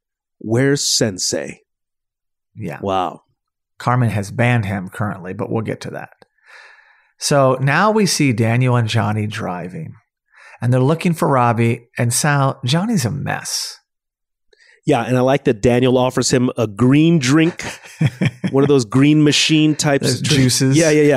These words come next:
Speaker 1: yeah. I love those, but Johnny, no, he doesn't like it. Because remember, Johnny loves to eat, uh, pizza from the convenience market, right?
Speaker 2: Oh, yeah.
Speaker 1: So green drink, too healthy.
Speaker 2: And he tries to play the radio,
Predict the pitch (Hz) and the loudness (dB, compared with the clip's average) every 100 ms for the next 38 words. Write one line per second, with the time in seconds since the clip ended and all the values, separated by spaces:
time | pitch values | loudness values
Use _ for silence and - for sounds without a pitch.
0 | 113 208 - - 262 285 147 104 98 87 | 0 -8 -6 0 2 4 2 0 0 -2
1 | 98 113 117 - 147 151 143 135 _ _ | -2 -2 0 0 2 2 2 0 _ _
2 | - 104 95 151 131 120 110 147 - 214 | -4 -4 -2 0 0 0 0 -2 0 0
3 | 226 196 123 151 160 190 185 156 - 139 | 2 2 0 2 2 4 4 2 0 0
4 | 143 143 - - - 117 120 - 147 - | 0 -2 -6 -14 -4 -4 -2 -4 -4 -2
5 | 151 135 123 113 - 104 120 135 131 143 | 0 0 0 -2 -2 0 2 2 0 -2
6 | 139 139 147 131 131 135 _ _ _ - | 0 0 0 0 0 -2 _ _ _ -20
7 | - _ 135 127 160 131 - 131 123 - | -20 _ -4 -2 -2 -2 2 2 2 -2
8 | 123 180 196 165 170 - - - 170 131 | 0 2 2 2 0 -2 -6 0 2 2
9 | 95 - _ _ _ _ _ _ _ _ | -2 -14 _ _ _ _ _ _ _ _
10 | - - - - 135 120 147 127 123 139 | -20 -20 -10 -2 0 2 2 0 0 0
11 | 127 117 117 117 117 113 113 | 2 2 4 4 4 4 4